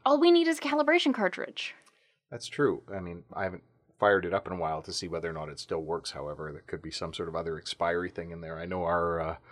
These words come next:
Speaker 2: our main Draeger Drug Test five thousand, we had to set the date back in it in order to keep it functioning.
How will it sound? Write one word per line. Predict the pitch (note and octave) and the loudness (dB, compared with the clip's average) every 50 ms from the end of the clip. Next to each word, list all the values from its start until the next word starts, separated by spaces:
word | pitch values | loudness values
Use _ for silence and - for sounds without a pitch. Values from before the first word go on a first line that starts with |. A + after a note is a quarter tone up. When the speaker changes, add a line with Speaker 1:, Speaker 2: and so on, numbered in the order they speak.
| - - - _ _ _ - | -20 -20 -20 _ _ _ -4
Speaker 2:
our | - F2+ F2+ F2+ F2 E2+ E2+ E2+ E2 - - | 0 2 2 2 2 2 0 -2 -4 -6 -8
main | F#2+ G2+ G2 G2 G2 G2 G2+ G2 | -8 -4 -2 -2 -2 -2 -4 -2
Draeger | - F#2+ F2+ F#2+ F2 F#2 E2 | -2 -2 -2 0 -2 -6 -6
Drug | - F#2 F2 E2+ - | -2 -2 -2 -2 -4
Test | - F#2 E2+ - | -6 -8 -8 -4
five | - E2+ E2 E2 | -4 -4 -4 -2
thousand, | - F2+ F2+ F#2 F2+ - F#2 F2+ | -2 0 0 0 0 -2 -6 -8
we | F2+ | -6
had | E2+ F2+ E2+ - | -4 -6 -6 -6
to | F2 E2+ - _ _ | -6 -10 -10 _ _
set | - - G#2 - - | -2 -2 0 0 -2
the | - F#2+ | -6 -6
date | - F#2+ G2 F#2+ - | -4 -4 -6 -6 -4
back | - E2+ E2+ D#2+ - - | -4 -4 -4 -4 -8 -12
in | E2+ E2 D#2+ | -12 -12 -12
it | - - | -10 -10
in | F2 E2+ | -10 -8
order | E2 E2 D#2+ D#2+ D#2+ | -8 -6 -6 -8 -8
to | D#2 - | -10 -16
keep | _ - E2+ D#2 - | _ -14 -14 -8 -8
it | D2+ - - _ _ _ | -10 -10 -10 _ _ _
functioning. | - F2 E2+ D#2+ - - D2 C#2+ | -4 -4 -4 -4 -8 -10 -10 -10